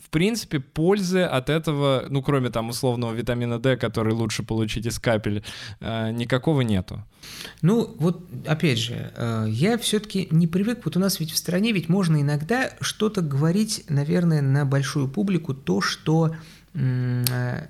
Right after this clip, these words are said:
Speaker 2: не является доказанным, да?
Speaker 1: Мгм.
Speaker 2: А, ведь то, что мы сегодня называем в evidence-based medicine, да, медицина, базирующаяся на доказательствах, она, безусловно, а,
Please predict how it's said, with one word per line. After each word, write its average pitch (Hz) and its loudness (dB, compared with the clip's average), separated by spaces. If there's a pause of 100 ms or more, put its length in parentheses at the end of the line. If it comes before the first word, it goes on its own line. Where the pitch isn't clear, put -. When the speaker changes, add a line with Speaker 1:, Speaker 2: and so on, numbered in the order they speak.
Speaker 2:
не 139 2
является 156 2
доказанным, 120 -2
да? - -4
Speaker 1:
Мгм. 120 2 (640)
Speaker 2:
А, 135 0 (300)
ведь 170 -2 (160)
то, 226 2
что 220 -2
мы 196 4
сегодня 185 0
называем 151 2
в 135 -2
evidence-based 135 0
medicine, 220 0
да, 156 0
медицина, 135 -2
базирующаяся 127 -4
на 127 -4
доказательствах, 156 -4
она, 156 2
безусловно, 156 0 (640)
а, 135 2